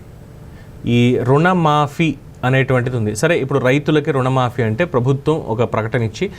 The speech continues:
"అయ్యా, ప్రభుత్వం భరిస్తుంది అదంతా కూడా, రైతులకి రెండు లక్షల లోపు ఏవైతే రుణాలు ఉన్నాయో" అని చెప్పి తెలంగాణ చూసాం, ఆంధ్రప్రదేశ్లో కూడా చూసాం. అంటే రైతులు పంట కోసం, వ్యవసాయం కోసం రెండు లక్షల రూపాయలు ఏదైనా అప్పు చేస్తే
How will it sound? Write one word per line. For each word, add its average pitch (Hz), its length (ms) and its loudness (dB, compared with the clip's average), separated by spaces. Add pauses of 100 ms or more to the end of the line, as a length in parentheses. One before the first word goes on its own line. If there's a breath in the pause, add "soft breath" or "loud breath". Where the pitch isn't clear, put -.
(240 loud breath)
"అయ్యా, 139 160 4
ప్రభుత్వం 151 500 2
భరిస్తుంది 139 460 0
అదంతా 113 320 2
కూడా, 120 320 0
రైతులకి 131 440 0
రెండు 113 200 2
లక్షల 123 300 0
లోపు 135 300 2
ఏవైతే 123 340 2
రుణాలు 113 340 0
ఉన్నాయో" 117 440 2 (320)
అని 123 120 0
చెప్పి 120 180 -2
తెలంగాణ 120 520 2
చూసాం, 104 280 -6
ఆంధ్రప్రదేశ్లో 127 680 0
కూడా 120 260 0
చూసాం. 107 280 -4
అంటే 175 260 -2 (360 loud breath)
రైతులు 156 360 2
పంట 139 360 0
కోసం, 139 400 0
వ్యవసాయం 131 500 0
కోసం 131 260 -2
రెండు 117 160 -2
లక్షల 110 260 -2
రూపాయలు 113 380 0
ఏదైనా 110 240 0
అప్పు 101 280 -4
చేస్తే 117 360 -2